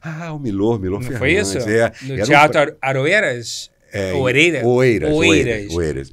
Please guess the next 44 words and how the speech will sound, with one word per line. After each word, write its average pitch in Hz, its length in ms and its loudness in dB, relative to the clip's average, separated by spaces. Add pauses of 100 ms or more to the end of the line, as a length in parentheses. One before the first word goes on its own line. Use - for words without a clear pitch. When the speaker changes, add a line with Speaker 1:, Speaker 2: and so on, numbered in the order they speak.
Speaker 1:
E 87 60 -10
Speaker 2:
Muito 113 120 -2
Speaker 1:
era 170 140 -8
um, 170 160 -6
era 143 140 -6
um 180 100 -8
prazer 120 640 -12
fazer 78 380 -12
lá, 87 240 -10
porque 113 560 -12 (320)
você - 180 -8
levar 117 220 -6
aquele 160 240 -10
texto 107 240 -8
do 101 80 -6
Milor 90 180 -6
Fernandes, 95 380 -4
alguns 127 480 -4
espectadores 117 640 -8
já 147 80 -8
o-, 139 100 -8
tinham 156 280 -8
ouvido 131 260 -8
falar, 127 400 -8 (320)
mas 123 160 -8
os 131 160 -6
que 131 140 -8
não 135 200 -6
tinham 123 200 -10
ouvido 98 240 -10
falar 110 260 -10
ficavam 135 340 -16
admirados 120 640 -14
com 104 100 -16
a 92 40 -16
qualidade. 104 520 -14
Aqui - 160 -14
mesmo 107 320 -8
não 80 80 -8
se - 80 -10
Speaker 2:
É. 113 80 -4
Speaker 1:
conhece 80 280 -8
muito 78 240 -10
Vi-, 73 200 -16